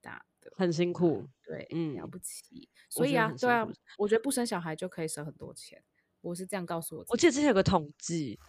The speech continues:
Speaker 2: 好像是说台北市要养一个小孩，好像一年要花几百万欸，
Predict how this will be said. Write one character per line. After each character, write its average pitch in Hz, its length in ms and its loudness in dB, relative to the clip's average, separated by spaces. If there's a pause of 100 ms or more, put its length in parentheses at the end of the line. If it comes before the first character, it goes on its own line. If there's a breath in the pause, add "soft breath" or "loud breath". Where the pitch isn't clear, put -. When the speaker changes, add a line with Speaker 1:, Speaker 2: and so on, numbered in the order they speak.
(160)
Speaker 2:
好 196 140 6
像 208 100 10
是 254 120 -2
说 190 380 0
台 185 220 2
北 175 180 6
市 202 180 -4
要 196 120 6
养 160 180 4
一 143 40 -6
个 151 100 -2
小 147 120 -2
孩， 147 140 -2
好 156 120 0
像 196 200 0
一 - 80 0
年 175 160 0
要 160 120 2
花 165 240 0
几 - 180 -10
百 98 160 -2
万 80 200 -6
欸， - 140 -20